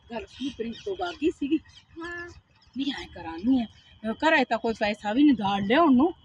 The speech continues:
Speaker 1: ਤੇ ਨਹੀਂ ਕੱਦਾ ਕੋਈ ਹੱਲ ਕੱਦੂ ਤੇ ਨਹੀਂ ਆ ਤਰ੍ਹਾਂ ਦੀਆਂ ਬੱਲਾਂ ਜੀਆਂ ਤੇ ਆਪਾਂ ਐਂ ਕਰਾਂਗੇ, ਤਰ੍ਹਾਂ ਲੈ ਜਾਾਂਗੇ ਤੋੜ ਕੇ।
Speaker 2: ਜੀ ਮੰਮੀ, ਇਹਨਾਂ ਦੀ ਤਾਂ ਬੈਂਗਣੀ ਵੀ ਲੱਗੀ ਪਈ ਹੈਗੀ।
Speaker 1: ਬੈਂਗਣੀ ਲੱਗੀ ਪਈ ਆ?
Speaker 2: ਹੂੰ।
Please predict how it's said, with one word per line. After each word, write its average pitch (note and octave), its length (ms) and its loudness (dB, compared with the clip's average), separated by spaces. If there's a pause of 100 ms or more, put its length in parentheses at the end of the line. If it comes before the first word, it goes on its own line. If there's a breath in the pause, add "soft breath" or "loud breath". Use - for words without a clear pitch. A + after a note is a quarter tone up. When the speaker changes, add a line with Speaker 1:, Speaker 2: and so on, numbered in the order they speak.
(220)
Speaker 1:
ਤੇ A#3+ 540 6
ਨਹੀਂ G#3+ 240 4
ਕੱਦਾ A3 380 -6
ਕੋਈ A#3 220 -4
ਹੱਲ F3 220 -4
ਕੱਦੂ F3+ 320 -10
ਤੇ A#3 140 -8
ਨਹੀਂ D4 580 0
ਆ D#4+ 40 4
ਤਰ੍ਹਾਂ A#3+ 380 -2
ਦੀਆਂ A3+ 180 0
ਬੱਲਾਂ G#3+ 320 0
ਜੀਆਂ G#3+ 200 0
ਤੇ A3 100 0
ਆਪਾਂ A3 200 -4
ਐਂ G#3+ 120 2
ਕਰਾਂਗੇ, G3+ 480 0
ਤਰ੍ਹਾਂ G#3+ 380 2
ਲੈ G3+ 160 0
ਜਾਾਂਗੇ F#3+ 300 -4
ਤੋੜ F#3+ 280 -6
ਕੇ। F#3 140 -14
Speaker 2:
ਜੀ - 540 -10
ਮੰਮੀ, A#4 300 2
ਇਹਨਾਂ G#4+ 260 0
ਦੀ G4 100 -10
ਤਾਂ A#4 140 2
ਬੈਂਗਣੀ F#4 540 0
ਵੀ A4 120 2
ਲੱਗੀ F4+ 280 -2
ਪਈ F4 320 -8
ਹੈਗੀ। G#4 420 0
Speaker 1:
ਬੈਂਗਣੀ A3 380 4
ਲੱਗੀ G#3 100 0
ਪਈ A#4+ 460 4
ਆ? - 20 -2
Speaker 2:
ਹੂੰ। E4 600 -12